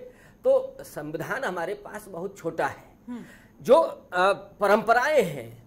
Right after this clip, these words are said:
Speaker 1: जो मूल्य हैं, वो परंपराएं इन चीजों को आगे लेकर के जाते हैं। तो हमें इसको भी सीखने की और सत्ता पक्ष को इस बात को भी समझने की और मानने की जरूरत है कि हमारे पास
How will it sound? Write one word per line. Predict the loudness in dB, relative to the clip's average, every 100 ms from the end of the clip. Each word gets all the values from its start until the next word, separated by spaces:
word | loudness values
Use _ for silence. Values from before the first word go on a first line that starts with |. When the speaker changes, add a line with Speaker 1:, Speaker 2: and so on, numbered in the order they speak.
| -12
Speaker 1:
जो | -4 -2
मूल्य | 2 4 6 4
हैं, | 0 -2 -2 -2 -2 -12 -12
वो | -2 0
परंपराएं | 0 0 2 0 0 -2 -2 -6
इन | -2 -2
चीजों | -2 -10 -10 -8
को | -6 -8 -4
आगे | -4 -2 -2
लेकर | -2 -4 -8
के | -10
जाते | -12 -14 -18
हैं। | -20 -20 -20 -20 -20 -8 0
तो |
हमें | 2 2 -2 -2
इसको | -4 -4 -2 4
भी | 4
सीखने | 4 -6 -8 -2 -2 -2
की | -6 -8 -4
और | 2 2
सत्ता | 0 -8 -8
पक्ष | -6 -8 -10
को | -8
इस | -8 -2
बात | 0 0 0
को | -2
भी | -2
समझने | -2 -2 0 -2 -2 -6
की | -6 -4
और | -2 0
मानने | 0 0 0
की | -8 -10
जरूरत | -10 -6 -6 -6 -2
है | -2 -2 -6 -20 _
कि | -2 -2
हमारे | 0 2 4 2
पास | -4 -4 -4 -4